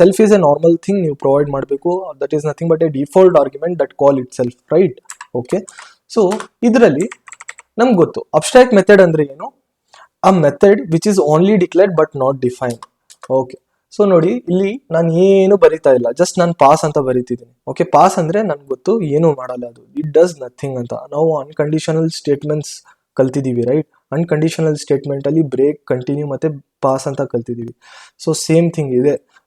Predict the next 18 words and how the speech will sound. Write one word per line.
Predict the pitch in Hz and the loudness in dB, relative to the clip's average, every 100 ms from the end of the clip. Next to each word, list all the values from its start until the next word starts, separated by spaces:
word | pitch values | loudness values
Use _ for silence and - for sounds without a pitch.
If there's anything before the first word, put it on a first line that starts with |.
| - | -6
ಪಾಸ್ | 131 131 | -4 -4
ಅನ್ನೋದು. | 120 110 113 _ - - | -8 -10 -14 _ -20 -4
ಈಗ | 226 214 | 0 6
ಇದು | 208 202 196 | 6 6 0
ಮೆಥಡ್ | 185 165 208 214 | 0 0 2 4
ಏನಿದೆ, | 180 185 143 143 196 | 4 2 0 -2 -4
ಇದು | 170 185 | 0 2
ಅಬ್ಸ್ಟ್ರಾಕ್ಟ್ | 156 - 202 - | 2 2 0 2
ಮೆಥಡ್ | 175 185 165 | 2 4 6
ಆಗೋಯ್ತಾ? | 156 160 151 175 156 _ _ _ | 6 2 2 0 0 _ _ _
ಇಲ್ಲ, | 123 139 | -4 0
ಆಗಿಲ್ಲ. | 139 127 131 135 131 _ _ _ - | 0 -2 -6 -8 -8 _ _ _ -2
ನಾನು | 190 | 2
ಒಂದು | 190 185 | 2 4
ಲೈಬ್ರರಿ | 139 156 196 190 | 2 4 4 4
ಇಂಪೋರ್ಟ್ | 165 165 160 | 0 0 2
ಮಾಡ್ಕೊಂಡಿದ್ದೀನಿ | 151 147 147 135 135 127 131 | 0 -2 -4 -4 -8 -10 -12
ಅಲ್ಲ, | - | -8